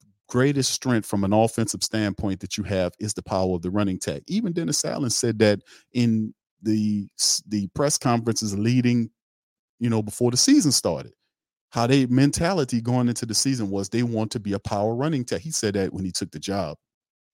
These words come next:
but he finally manifested it in the second year. Uh, so that's what I'm saying. It's not hard.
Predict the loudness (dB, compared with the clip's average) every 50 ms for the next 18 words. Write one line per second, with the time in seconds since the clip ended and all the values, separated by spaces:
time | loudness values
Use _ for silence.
0 | -16 -8 -4 -2 -2 -2 0 2 2 2 4 4 2 2 2 2 2 0 0 0
1 | -2 -4 -2 0 0 0 0 -2 -6 -4 -4 -4 -6 -6 _ -20 -20 -20 -20 _
2 | _ _ -2 -2 0 0 0 0 0 -2 -2 -2 -2 -4 -4 -2 -4 -6 -8 -10
3 | _ _ _ _ _ _ _ -2 -2 0 0 0 2 2 4 2 2 0 _ _
4 | _ _ _ 0 0 2 2 2 0 0 0 0 2 0 0 0 -2 -2 -2 -4
5 | -4 -4 -2 -2 -4 -4